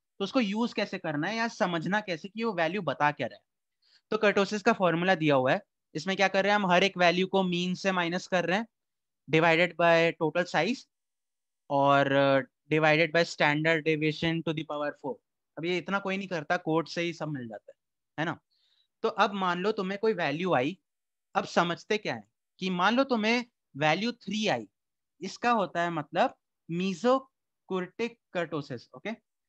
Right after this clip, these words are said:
इसको बोलते हैं एक्सेस कर्टोसिस, ठीक है? तो तुम्हारा जो नॉर्मल डेटा है ना, जो अभी मैंने बताया था यहाँ पे, ये देखो, ये जो नॉर्मल डेटा है सिमेट्रिक डिस्ट्रीब्यूशन,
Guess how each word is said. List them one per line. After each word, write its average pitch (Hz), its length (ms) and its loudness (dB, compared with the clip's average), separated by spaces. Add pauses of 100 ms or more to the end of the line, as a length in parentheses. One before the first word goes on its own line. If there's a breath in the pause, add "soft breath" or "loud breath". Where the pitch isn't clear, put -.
(200)
इसको 196 180 -6
बोलते 214 200 -2
हैं - 160 -4
एक्सेस 269 440 -2
कर्टोसिस, 147 720 -4 (580)
ठीक 156 120 -8
है? 240 200 -4 (460)
तो 202 60 -6
तुम्हारा 175 400 0
जो 226 140 2
नॉर्मल 190 460 6
डेटा 220 240 4
है 214 80 4
ना, 240 180 2 (200)
जो 170 100 -2
अभी 170 200 0
मैंने 202 220 0
बताया 165 340 0
था 170 120 -4
यहाँ 151 360 -2
पे, 123 60 -6 (560)
ये 180 80 0
देखो, 147 340 -4 (140)
ये 165 100 0
जो 190 100 2
नॉर्मल 175 460 2
डेटा 196 200 0
है 196 40 4
सिमेट्रिक 170 460 -4
डिस्ट्रीब्यूशन, 202 580 -4